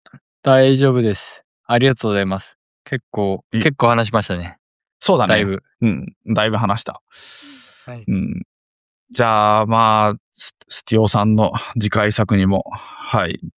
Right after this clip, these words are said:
Speaker 2: 期待をしておりますというか、まあ、はい、ノートとかもね、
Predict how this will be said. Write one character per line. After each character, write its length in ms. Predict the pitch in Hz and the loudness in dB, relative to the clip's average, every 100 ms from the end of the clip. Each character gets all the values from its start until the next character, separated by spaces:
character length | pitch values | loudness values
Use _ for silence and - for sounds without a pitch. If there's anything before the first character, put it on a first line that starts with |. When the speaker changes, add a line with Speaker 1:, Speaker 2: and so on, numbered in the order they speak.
| _ | _
Speaker 2:
期 100 | - - | -8 -2
待 220 | 95 98 | 2 2
を 160 | 95 - - _ _ _ _ | 0 -4 -12 _ _ _ _
し 140 | - - | -12 -2
て 80 | |
お 100 | 98 | 0
り 80 | 98 | 2
ま 140 | 98 117 | 2 0
す 100 | - | -4
と 80 | |
い 20 | - | -4
う 20 | |
か、 80 | - | 0
ま 140 | 139 | 2
あ、 60 | 107 | 0
は 200 | - 117 | -2 -2
い、 60 | - - _ | -4 -8 _
ノ 160 | 131 113 | 2 4
ー 40 | |
ト 120 | 98 | 0
と 100 | 87 | -4
か 140 | - - | -4 0
も 80 | |
ね、 200 | 107 107 | 0 -2